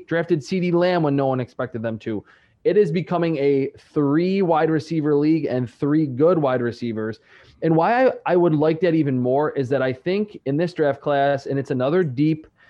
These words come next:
wide receiver group, there's a pretty distinct fall or drop off after the top three elite wide receivers. Ja'Marr Chase, Jaylen Waddle, who's my number one wide receiver, and DeVonta Smith. After that,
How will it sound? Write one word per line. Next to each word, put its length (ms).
wide 180
receiver 360
group, 400
there's 300
a 40
pretty 300
distinct 680
fall 580
or 200
drop 400
off 240
after 340
the 120
top 380
three 400
elite 360
wide 220
receivers. 540
Ja'Marr 360
Chase, 460
Jaylen 320
Waddle, 300
who's 160
my 140
number 260
one 160
wide 160
receiver, 380
and 200
DeVonta 480
Smith. 340
After 280
that, 360